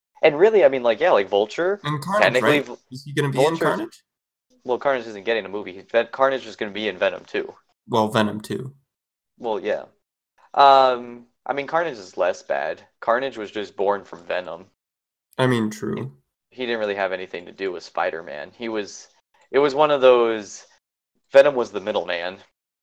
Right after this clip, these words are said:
Speaker 1: in, in that relationship because Venom just pops out a baby. <laughs> And
Speaker 2: Yeah.
Speaker 1: then,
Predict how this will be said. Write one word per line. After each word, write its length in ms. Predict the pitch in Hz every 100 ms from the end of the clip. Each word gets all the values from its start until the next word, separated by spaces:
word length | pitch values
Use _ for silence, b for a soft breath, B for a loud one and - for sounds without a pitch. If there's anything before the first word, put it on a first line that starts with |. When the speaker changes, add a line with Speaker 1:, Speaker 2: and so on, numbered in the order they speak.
| _ _ _
Speaker 1:
in, 160 | 101 98
in 180 | 98
that 220 | 95 98 -
relationship 680 | 92 90 - 92 - 92
because 240 | 104 - 92
Venom 260 | 104 101
just 160 | 95 -
pops 260 | 110 104 98
out 100 | 90
a 60 |
baby. 480 | 85 95 101 92 85 -
<laughs> 840 | _ _ _ _ _ _ - -
And 140 | 151
Speaker 2:
Yeah. 40 | 113
Speaker 1:
then, 360 | 110 107 123